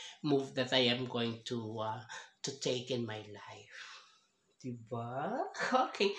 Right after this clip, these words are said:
So, dapat positive outlook tayo sa buhay. Okay? Say hi! Say bye-bye! Bye-bye! Okay. Ang pangalan niya ay si, hindi ko pa siya pinapangalanan, pero ang pangalan niya ay si Poppy.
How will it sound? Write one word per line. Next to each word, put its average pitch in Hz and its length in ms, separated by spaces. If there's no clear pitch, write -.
So, 185 240
dapat 156 480
positive 151 640
outlook 135 560
tayo 123 260
sa 120 240
buhay. - 460
Okay? 254 440
Say 262 240
hi! 370 280
Say 311 200
bye-bye! 277 400
Bye-bye! 269 1160
Okay. 240 680
Ang 202 100
pangalan 196 580
niya 208 200
ay 185 280
si, 240 600
hindi 240 140
ko 294 80
pa 311 80
siya 320 160
pinapangalanan, 170 1200
pero 180 200
ang 208 120
pangalan 185 420
niya 165 140
ay 156 180
si 147 320
Poppy. 285 640